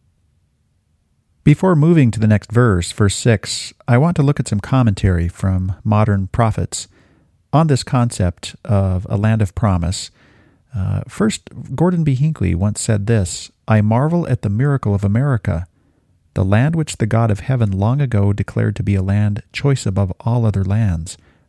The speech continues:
God bless America, for she is his creation."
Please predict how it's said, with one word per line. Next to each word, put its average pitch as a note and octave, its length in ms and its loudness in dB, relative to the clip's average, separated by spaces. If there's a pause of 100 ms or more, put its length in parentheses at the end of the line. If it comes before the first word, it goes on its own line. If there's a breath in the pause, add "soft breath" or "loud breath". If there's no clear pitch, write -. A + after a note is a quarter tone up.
(120)
God B2 360 2
bless A2 300 0
America, G2+ 460 0
for G2 180 -4
she B2 280 -2
is G#2+ 280 -4
his A2 260 -2
creation." G2 640 -2